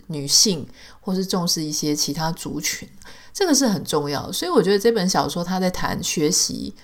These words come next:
学习就是力量，学习或是深刻的知识能够 empower 一些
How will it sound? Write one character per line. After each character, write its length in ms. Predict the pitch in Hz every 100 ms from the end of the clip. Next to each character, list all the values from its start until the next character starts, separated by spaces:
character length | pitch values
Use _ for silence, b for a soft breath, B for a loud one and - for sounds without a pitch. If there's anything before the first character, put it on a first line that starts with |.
| b b b -
学 260 | - 170
习 180 | 208 196
就 140 | 180 180
是 140 | 196
力 240 | 185 175
量， 240 | 156 156 170
学 260 | - 190
习 340 | 214 - 156 170
或 160 | 208
是 460 | 185 185 165 143 -
深 240 | - 233
刻 180 | 247 254
的 120 | 202
知 200 | 156 -
识 180 | 190 208
能 180 | 160 143
够 320 | 175 170 151
empower 720 | - 151 143 175 160 160 - - B B B B - -
一 80 | 190
些 640 | - - 165 156 151 151